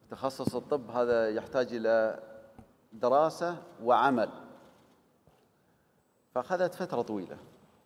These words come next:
بعد ما خلصت قالت: "وين ممكن تشغلون؟ في أي مستشفى؟ في أي مؤسسة صحية؟" قلنا لها:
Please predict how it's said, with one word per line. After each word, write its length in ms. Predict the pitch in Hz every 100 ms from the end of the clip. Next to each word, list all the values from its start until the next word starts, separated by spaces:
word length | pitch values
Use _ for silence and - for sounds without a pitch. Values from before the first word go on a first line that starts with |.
| _ _ _ _ _
بعد 320 | 113 147 156
ما 80 | 139
خلصت 640 | 135 156 147 - 147 - - - - _ _ _ _ _ _ _ _ _ _ _ _ _ _ _ _ _ _ _ _ _ _ _ _ _ _ _ -
قالت: 360 | 127 135 131 127
"وين 380 | 120 117 143 143
ممكن 300 | 131 - 110
تشغلون؟ 420 | - 107 110 107
في 160 | 131
أي 80 | 135
مستشفى؟ 580 | 131 127 127 113 - 104 - - - - _ _ _ _ _ _ _ _ _ _ _ _ _ _ _ _ -
في 240 | 117 113
أي 360 | 131 127 123 117
مؤسسة 880 | 120 131 131 123 131 113 104 95
صحية؟" 520 | 92 190 - 113 107 107
قلنا 240 | 120 120
لها: 400 | 120 117 113 110